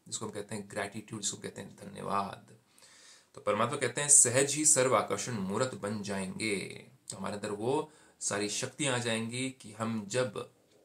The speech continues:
नहीं चाहिए, हमें कुछ नहीं चाहिए, सब कुछ भगवान का दिया हुआ है, तो ऑटोमेटिकली हमारे अंदर वो आकर्षण आ जाता है। हमें ना नाम चाहिए, ना मान चाहिए, ना शान चाहिए, कुछ भी नहीं चाहिए। तो परमात्मा कहते हैं कि क्या तुम ऐसा बनना चाहते हो?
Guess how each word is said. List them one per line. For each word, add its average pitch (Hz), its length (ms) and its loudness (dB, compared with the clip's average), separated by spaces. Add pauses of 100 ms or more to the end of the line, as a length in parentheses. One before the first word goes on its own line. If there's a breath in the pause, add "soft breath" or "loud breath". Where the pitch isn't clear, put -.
(140)
नहीं 117 260 -6
चाहिए, 101 320 -4
हमें 110 180 -10
कुछ - 220 -8
नहीं 147 120 -6
चाहिए, - 280 -6
सब - 160 -6
कुछ 123 120 -10
भगवान 110 300 -6
का 117 80 -2
दिया 104 220 -6
हुआ - 180 -10
है, 147 200 0 (280 loud breath)
तो 107 60 -4
ऑटोमेटिकली 127 480 0
हमारे 113 180 0
अंदर 113 140 0
वो 107 160 -2
आकर्षण 113 420 -4
आ 104 100 0
जाता - 200 -8
है। - 200 -18 (580)
हमें 98 300 -6
ना 98 360 -2 (100)
नाम 98 300 -6 (120)
चाहिए, 98 200 -12
ना 90 120 -10
मान 98 360 -4
चाहिए, - 180 -12
ना - 140 -12
शान 104 340 -8
चाहिए, 95 440 -14 (680 loud breath)
कुछ - 200 0
भी 143 60 -4
नहीं 117 100 -4
चाहिए। - 340 -8 (200)
तो - 60 -18
परमात्मा 95 420 -6
कहते 104 280 -10
हैं 123 100 -4
कि - 200 -16
क्या 202 120 -6
तुम 196 200 -10
ऐसा 196 160 -4
बनना - 300 -8
चाहते 190 400 -8
हो? 131 300 -6